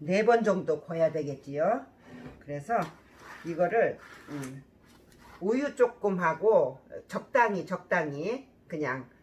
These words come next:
어, 후추 원 티스푼, 우유 반 컵, 그리고 식용유 반 컵, 어, 후-, 에, 소금 원 테이블 스푼 넣어가지고 이렇게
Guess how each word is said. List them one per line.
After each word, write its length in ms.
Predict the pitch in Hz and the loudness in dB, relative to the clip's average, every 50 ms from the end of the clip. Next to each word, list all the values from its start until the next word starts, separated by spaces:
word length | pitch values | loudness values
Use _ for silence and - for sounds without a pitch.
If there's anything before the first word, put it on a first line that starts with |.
| _ _ _ - | _ _ _ -12
어, 200 | 147 151 147 143 | -10 -8 -6 -4
후추 560 | - 285 294 - - 247 208 202 220 247 262 - - _ _ _ _ - | -4 -4 -4 0 2 4 4 6 4 2 2 -2 -8 _ _ _ _ -8
원 360 | - 165 190 202 214 202 - | 0 2 2 2 2 0 -6
티스푼, 800 | - 269 262 - 254 - - - 185 175 190 233 285 349 370 - - _ _ - _ _ _ _ | -8 -8 -8 -8 -8 -10 -8 -6 -4 -4 -2 -2 -4 -6 -8 -12 -18 _ _ -20 _ _ _ _
우유 460 | 147 175 214 226 214 190 180 170 - - | -6 -6 -4 0 0 0 0 0 -2 -4
반 300 | - - 180 196 196 175 | -4 -4 -2 -2 -2 -4
컵, 560 | - 151 147 147 170 196 254 - - - _ _ - _ _ _ _ - | -2 0 2 4 4 4 2 2 -2 -10 _ _ -20 _ _ _ _ -8
그리고 340 | 160 156 151 156 170 190 208 | -6 -6 -4 -4 -4 -4 -6
식용유 840 | - - - 247 311 294 294 254 214 190 185 196 214 226 226 - - _ _ _ | -8 -10 -6 -2 0 0 2 2 0 0 0 0 -2 -2 -4 -10 -18 _ _ _
반 300 | - - 170 175 170 - | -10 -6 -6 -6 -6 -8
컵, 520 | - - 151 143 147 165 208 233 - - - _ _ _ _ - - _ _ _ - | -10 -6 -2 0 2 2 2 0 -2 -6 -16 _ _ _ _ -20 -20 _ _ _ -16
어, 200 | 139 135 135 135 - | -12 -10 -10 -8 -8
후-, 100 | 247 - - _ - | -10 -10 -10 _ -8
에, 320 | 127 143 156 151 143 143 139 | -4 0 2 2 2 0 -4
소금 800 | - - 269 302 - 240 214 185 180 208 247 302 370 - - - _ _ _ _ _ _ _ _ _ _ _ _ _ - | -2 0 0 0 2 2 0 0 0 -2 -4 -4 -6 -8 -12 -18 _ _ _ _ _ _ _ _ _ _ _ _ _ -4
원 420 | 165 190 196 214 226 226 208 - - - _ _ _ _ _ _ | 0 2 4 4 4 2 0 -4 -8 -18 _ _ _ _ _ _
테이블 380 | - 269 311 320 285 247 233 - | -8 -8 -6 -2 4 4 4 4
스푼 460 | - - - - - 156 131 135 131 _ - | 4 0 -14 -14 -12 -12 -12 -12 -14 _ -8
넣어가지고 640 | 147 151 175 170 180 170 160 160 151 151 165 165 160 | -2 0 0 2 2 0 0 -2 -2 -2 0 2 2
이렇게 440 | 156 143 - - 139 127 127 - | 2 0 -2 -4 -6 -6 -6 -8